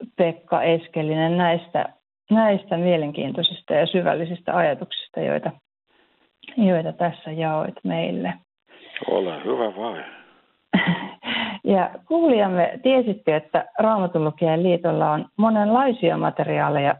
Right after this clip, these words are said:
Speaker 1: Raamatun lukemisen tueksi. Niihin voi tutustua nettisivuilla R L L piste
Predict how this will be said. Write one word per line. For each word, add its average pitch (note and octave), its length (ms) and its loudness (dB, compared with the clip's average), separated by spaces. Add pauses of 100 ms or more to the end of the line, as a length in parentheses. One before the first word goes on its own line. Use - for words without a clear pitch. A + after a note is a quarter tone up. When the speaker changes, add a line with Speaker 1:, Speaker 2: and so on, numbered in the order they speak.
Speaker 1:
Raamatun E3 460 -2
lukemisen E3 560 -2
tueksi. - 580 -4 (220)
Niihin F#3+ 320 4
voi D#3+ 140 2
tutustua G3+ 540 -2
nettisivuilla D#3+ 840 0 (220)
R - 40 -2
L A3 460 0
L G#3 100 -8
piste F#3 360 -4